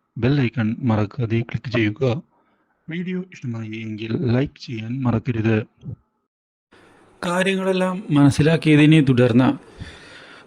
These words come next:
സാഗർ പുതിയ തീരുമാനവുമായി മുന്നിലേക്ക് വരികയാണ്. ഇനിയും കൺമണിയെ കമ്പനിയിൽ നിന്ന് അകറ്റി നിർത്തിയിട്ട് ഒരു ഉപകാരവും ഉണ്ടാകാൻ പോകുന്നില്ല. അതുകൊണ്ട് തന്നെ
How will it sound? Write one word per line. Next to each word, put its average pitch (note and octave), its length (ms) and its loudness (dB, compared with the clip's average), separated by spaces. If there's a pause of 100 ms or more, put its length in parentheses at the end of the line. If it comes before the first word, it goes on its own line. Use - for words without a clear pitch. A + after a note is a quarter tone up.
(180)
സാഗർ F3+ 460 4 (260)
പുതിയ F3+ 260 4
തീരുമാനവുമായി F3+ 1000 4
മുന്നിലേക്ക് C3+ 520 8
വരികയാണ്. C3 680 8 (840)
ഇനിയും G3 440 2 (1200)
കൺമണിയെ F#3+ 560 8 (680)
കമ്പനിയിൽ F#3 540 4
നിന്ന് F#3 140 0
അകറ്റി C#3 440 0
നിർത്തിയിട്ട് B2 600 0 (640)
ഒരു F3+ 120 4
ഉപകാരവും F#3 720 6
ഉണ്ടാകാൻ C3 440 4
പോകുന്നില്ല. B2 680 4 (680)
അതുകൊണ്ട് B2+ 460 6
തന്നെ B2 300 8